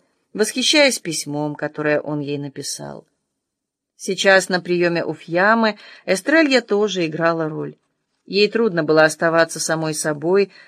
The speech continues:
да она и не знала, кто она сейчас. К тому же она боялась разочаровать Фьяму, а потому была очень осторожна с тем, что и как она рассказывала. Эстрелья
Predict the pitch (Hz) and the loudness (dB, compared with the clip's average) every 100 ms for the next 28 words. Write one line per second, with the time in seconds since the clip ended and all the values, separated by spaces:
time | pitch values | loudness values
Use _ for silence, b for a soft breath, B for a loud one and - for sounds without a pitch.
0 | b b b 165 220 262 302 285 254 208 | b b b 0 4 6 4 4 0 0
1 | 254 214 160 - 143 143 - 151 - 147 | 0 0 -2 -4 -6 -6 -10 -12 -12 -12
2 | 151 - _ _ _ _ _ - 196 196 | -16 -20 _ _ _ _ _ 0 2 2
3 | 190 185 190 190 185 185 190 185 185 180 | 2 4 4 4 4 4 4 2 0 -6
4 | 170 190 185 190 220 - 147 143 139 135 | -6 -6 -2 0 -2 -4 -8 -6 -6 -8
5 | - _ _ _ 160 156 160 160 160 202 | -14 _ _ _ -4 -4 -2 -2 0 -2
6 | 233 226 b b - 156 185 226 185 156 | -2 -6 b b -4 2 2 2 -2 -6
7 | - 156 156 147 151 151 - - 226 233 | -2 0 0 0 -4 -6 -10 -4 -2 -2
8 | 226 b b _ - - 269 247 165 180 | -6 b b _ -14 -8 -2 0 0 -2
9 | 190 156 151 156 156 - 143 135 151 - | -2 -4 -8 -8 -10 -12 -16 -16 -20 -20
10 | - _ _ _ _ _ _ _ _ - | -20 _ _ _ _ _ _ _ _ -6
11 | 170 - 220 226 208 208 | -6 0 4 4 6 4